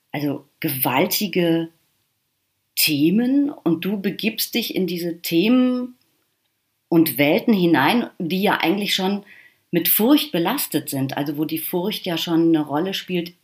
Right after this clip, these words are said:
im System, also wo ja Leute zum Beispiel auch Furcht haben, mit dir zu sprechen oder unter Furcht mit dir über, ja, sehr furchtbare Geschichten sprechen. Wie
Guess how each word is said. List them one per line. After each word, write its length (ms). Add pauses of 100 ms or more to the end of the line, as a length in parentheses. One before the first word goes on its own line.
(100)
im 220
System, 640
also 380 (840)
wo 140
ja 140
Leute 340
zum 140
Beispiel 280
auch 120
Furcht 440
haben, 300
mit 240
dir 180
zu 160
sprechen 600 (400)
oder 360
unter 340
Furcht 440
mit 240
dir 400
über, 480 (800)
ja, 200
sehr 200
furchtbare 560
Geschichten 760 (720)
sprechen. 920 (340)
Wie 300